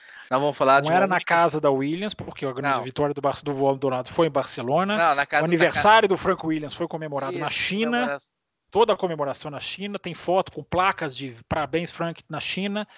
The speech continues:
Speaker 1: Tinha alguma
Speaker 2: E,
Speaker 1: coisa
Speaker 2: e
Speaker 1: naquela
Speaker 2: você
Speaker 1: vitória do
Speaker 2: acha
Speaker 1: Maldonado.
Speaker 2: que, você
Speaker 1: Tinha
Speaker 2: acha que McLaren, Ferrari e adjacentes brigando pelo título mundial deixariam, "Ah, vamos dar uma vitória pra Williams"?
Speaker 1: Tem uma vitória da Ferrari no ano que o Enzo morre,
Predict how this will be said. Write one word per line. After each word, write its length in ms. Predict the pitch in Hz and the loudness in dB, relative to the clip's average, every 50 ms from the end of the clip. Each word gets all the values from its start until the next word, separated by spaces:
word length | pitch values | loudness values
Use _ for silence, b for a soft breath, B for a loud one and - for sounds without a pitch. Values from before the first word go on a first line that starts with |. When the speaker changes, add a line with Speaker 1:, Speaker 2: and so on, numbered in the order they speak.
| B B B B B | B B B B B
Speaker 1:
Tinha 160 | - 156 139 | -10 -8 -8
alguma 220 | 139 131 170 214 262 | -8 -4 -4 -4 -4
Speaker 2:
E, 100 | 151 147 | -2 -2
Speaker 1:
coisa 260 | 147 147 147 - - | -2 0 -2 -2 -4
Speaker 2:
e 40 | 190 | -6
Speaker 1:
naquela 320 | 190 135 165 190 185 - | -8 -4 -4 -2 0 0
Speaker 2:
você 240 | 147 139 - - 180 | -2 -2 -2 0 2
Speaker 1:
vitória 160 | 165 160 165 | 2 4 6
do 60 | 180 185 | 4 4
Speaker 2:
acha 180 | - - 196 | 4 2 0
Speaker 1:
Maldonado. 340 | 160 160 170 165 - 180 165 | 0 -2 -2 -2 0 -2 -2
Speaker 2:
que, 260 | 160 147 131 104 - _ _ _ _ _ _ _ | -4 -8 -14 -20 -20 _ _ _ _ _ _ _
você 240 | - 151 139 - 175 | -8 -8 -4 -2 0
Speaker 1:
Tinha 100 | 160 156 | 0 0
Speaker 2:
acha 240 | 165 190 - - 185 | 0 0 -2 -4 -6
que 260 | - - 196 190 180 | -6 -4 -2 0 0
McLaren, 840 | 156 156 156 165 170 170 - 208 170 165 170 190 208 208 202 202 202 185 B B B | 0 0 0 -2 -2 -2 0 2 4 4 6 6 6 4 2 0 -2 -6 B B B
Ferrari 880 | - - 185 156 - - 175 180 190 196 202 208 202 202 208 214 190 196 | -6 -4 -2 -2 0 -2 0 0 2 2 2 2 0 -4 -6 -6 -4 -2
e 80 | 185 | 0
adjacentes 840 | 175 170 160 143 180 226 - - - 190 208 214 - - 220 208 190 | 0 0 0 0 0 0 0 0 -4 -4 -4 -4 -6 -8 -10 -12 -8
brigando 420 | - 196 180 156 190 208 220 202 | -6 -6 -2 0 0 0 0 0
pelo 180 | 214 196 180 151 | 0 0 0 -2
título 320 | - - 226 - 196 196 | -2 -6 -6 -6 -6 -8
mundial 460 | 202 190 151 170 180 196 226 240 247 B B B B | -8 -2 2 4 6 6 6 4 2 B B B B
deixariam, 680 | 170 208 226 220 - 254 196 196 254 233 254 262 240 294 | 2 2 2 4 4 2 2 2 0 0 2 2 2 2
"Ah, 120 | 339 311 233 | 0 -2 -4
vamos 220 | 277 370 370 311 | -6 -8 -4 -4
dar 100 | 277 269 | -2 -2
uma 120 | 254 233 | -2 -2
vitória 340 | 180 185 - - 175 160 151 | -4 -4 -2 -2 -2 -2 -2
pra 120 | 147 160 143 | -4 -6 -8
Williams"? 440 | 131 127 110 104 101 _ - _ _ _ _ _ _ _ _ _ _ _ _ _ | -8 -10 -12 -16 -20 _ -20 _ _ _ _ _ _ _ _ _ _ _ _ _
Speaker 1:
Tem 100 | 165 175 | -8 -4
uma 140 | 196 190 165 | -4 -4 -4
vitória 520 | 147 156 - - 165 165 160 156 156 147 | -6 -10 -10 -4 0 2 2 2 2 -2
da 300 | 143 139 135 131 127 123 | -2 -2 0 0 -2 -4
Ferrari 720 | - _ 139 127 113 117 131 139 139 143 139 135 123 113 113 | -6 _ -14 -12 -8 -2 0 2 2 2 0 -4 -10 -14 -16
no 180 | 131 131 120 131 | -18 -14 -10 -8
ano 240 | 147 151 143 143 | -8 -8 -8 -10
que 160 | 131 - - 135 | -16 -16 -16 -14
o 140 | 123 123 | -12 -10
Enzo 320 | 127 131 127 127 120 - 120 | -10 -10 -10 -12 -14 -16 -18
morre, 480 | 117 117 120 127 131 127 127 131 120 | -12 -8 -6 -4 -4 -4 -6 -8 -12